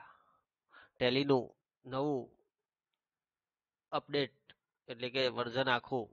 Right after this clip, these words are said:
launch કરવામાં આવેલું છે. તેને Tally અત્યાર સુધી ઈ આર પી નાઇન ની અલગ અલગ અપ-, update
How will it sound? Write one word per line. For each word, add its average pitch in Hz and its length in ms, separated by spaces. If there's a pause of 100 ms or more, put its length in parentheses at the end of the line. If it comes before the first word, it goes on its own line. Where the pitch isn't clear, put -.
(1400)
launch 120 180 (100)
કરવામાં 113 380
આવેલું 107 340
છે. 135 100 (1000)
તેને 127 240 (140)
Tally 131 300 (800)
અત્યાર 135 320
સુધી 139 260
ઈ 139 100
આર 135 100 (100)
પી 143 180 (560)
નાઇન 143 280 (1300)
ની 147 260 (180)
અલગ 143 220
અલગ 147 120
અપ-, - 300
update 143 300